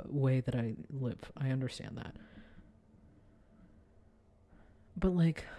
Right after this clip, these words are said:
also, no one deserves an explanation about your life, um, other than yourself. Like, all you need to do is worry about you and, like,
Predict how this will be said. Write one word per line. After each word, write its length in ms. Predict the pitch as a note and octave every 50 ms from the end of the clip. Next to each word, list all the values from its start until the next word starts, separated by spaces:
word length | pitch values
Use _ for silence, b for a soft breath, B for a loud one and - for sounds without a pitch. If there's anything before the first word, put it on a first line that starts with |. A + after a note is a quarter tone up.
| B B B - -
also, 840 | C3+ C3+ C3+ B2+ - - E3+ E3+ F3 F3 F3 F#3 F#3 F3+ F3+ - - - - - - - - - - - - -
no 460 | D#3+ C#3+ C#3 C#3+ C#3 C#3 C#3+ C#3+ D3 D#3
one 840 | E3 F3 F#3 F#3+ G3 G3 F3 D3 C#3+ D3 D3 D3 D3 D3 D3 C#3+ C3
deserves 880 | - C#3 C3+ B2+ A#2 A#2 - - A#2+ A#2+ A#2+ B2 C3 C3 C3+ C3 B2+ -
an 140 | C#3 C3+ A#2+
explanation 1200 | B2 - - - - C3+ A#2+ B2+ B2 B2 A#2+ A2+ A2 A2+ - - - D3+ D3+ D3+ D3+ D3+ D3 C#3+
about 340 | B2+ A#2 A#2+ A#2+ A#2+ - - -
your 140 | C3 A#2+
life, 840 | A2+ A2+ A#2 A2 A#2+ C#3+ E3 F3+ F3+ - - - - - - - - - - -
um, 880 | C#3 C#3 C#3 C#3 C#3 C#3 C#3 C#3+ C#3+ C#3+ C#3+ C#3+ C#3+ D3 C#3+ C#3+ C#3+ - - D3+
other 380 | C#3 C#3+ D#3+ E3 E3+ E3+ E3+
than 340 | D#3+ E3+ E3 E3 E3+ E3+ E3
yourself. 880 | E3+ E3 D#3+ - - C3+ D#3 E3+ - - - - - - - - - - - - - -
Like, 320 | C#3+ C3+ B2+ B2 B2+ - -
all 160 | - C3+ C#3
you 140 | C#3+ D#3 D#3+
need 200 | D#3+ D#3+ D#3+ D#3
to 60 | D3+
do 340 | C#3+ C#3 C#3+ D3+ D#3+ D#3+ D#3
is 180 | D3+ D3 - -
worry 180 | B2 C3 D3
about 240 | D3 C#3+ D3+ D3+ C3+
you 500 | A2 B2 A#2+ A#2 B2 C3+ D3 D#3+ F3 F3 -
and, 160 | D#3+ C#3 C3+
like, 400 | C3 A#2+ G#2+ A2 A2+ - - -